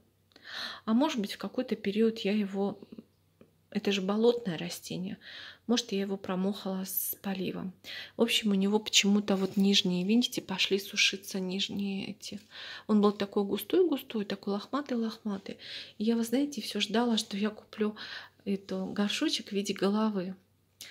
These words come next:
И все мне никак не попадался. Представляете, сегодня захожу в магазин, а там три разные головы.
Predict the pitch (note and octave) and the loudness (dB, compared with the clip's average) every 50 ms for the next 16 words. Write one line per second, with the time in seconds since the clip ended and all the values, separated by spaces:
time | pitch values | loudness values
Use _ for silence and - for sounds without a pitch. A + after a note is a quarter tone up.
0 | - - - - - A3 - - E4+ F4+ E4+ B3+ A#3+ A3+ A3 A3 - C4 B3 - | -18 -20 -18 -12 -6 -4 -2 0 2 2 4 6 6 6 6 4 2 -4 -4 -2
1 | - A3+ A3+ G#3 G3+ - A3 G#3+ G3+ F#3+ F#3+ F#3 F#3+ - - - - - - - | -2 -2 -2 -4 -2 0 0 2 2 2 0 -2 -2 -4 -8 -8 -10 -10 -6 -2
2 | - G#3+ G#3 A3 A#3 A#3 A#3 - - - F#3 F#3 F#3 F#3+ G3 G3+ - - F#3+ F#3+ | 0 2 4 4 4 2 0 -4 -4 -2 -2 -2 -2 -2 -4 -4 -4 -4 -2 -2
3 | F#3+ F3+ F3+ F3+ F3+ F3+ G3 G3 G3+ G3+ G#3 A3+ A3+ F3+ - - - F#3 F#3 - | -2 -2 -2 -2 -2 0 0 0 2 2 2 4 4 2 0 -2 -4 -4 -4 -6
4 | - - - - - - - - _ _ _ - G#3 G3+ G3+ G#3 G#3 G3 F#3+ F#3+ | -8 -14 -16 -16 -16 -18 -20 -20 _ _ _ 0 2 4 4 4 4 2 2 0
5 | F#3+ F#3 F#3+ F3+ F#3 F#3 F3+ F3 F3 E3+ F3+ F3+ F3+ F3+ F#3 F3+ F3+ E3 D#3 - | -2 -2 -2 -2 -2 -2 -2 -2 -2 -2 -2 -2 -2 -2 -4 -4 -4 -6 -6 -8
6 | F3+ | -10